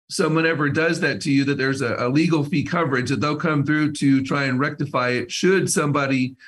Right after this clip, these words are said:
do something or record a fraudulent deed on your house. Um, we're not, I, I don't personally see it as much where someone's trying to steal your equity. Any reputable, uh, lender,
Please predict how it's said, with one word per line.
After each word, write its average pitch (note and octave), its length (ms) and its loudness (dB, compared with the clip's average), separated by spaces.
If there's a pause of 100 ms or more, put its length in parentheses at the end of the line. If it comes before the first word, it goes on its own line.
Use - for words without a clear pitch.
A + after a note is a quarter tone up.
(180)
do D#3+ 260 2
something C#3 320 0
or B2+ 80 2
record C#3+ 320 2
a C3+ 40 -2
fraudulent C3+ 520 0
deed C3 200 2
on A#2+ 120 0
your F#2+ 100 -4
house. - 600 -6 (400)
Um, A#2 340 0
we're F3 180 2
not, B3+ 240 -2 (160)
I, D3 380 -2
I G#3 40 2
don't F#3 220 0
personally D#3 440 2
see D3 260 2
it C#3 120 0
as C3+ 180 -2
much C#3 260 -2
where B2 100 -2
someone's C#3+ 360 0
trying C3+ 220 -2
to B2 60 -4
steal D3 300 2
your B2 180 2
equity. C3 520 0 (360)
Any F#3 240 2
reputable, D3 920 0
uh, A#2 320 0
lender, C3+ 640 0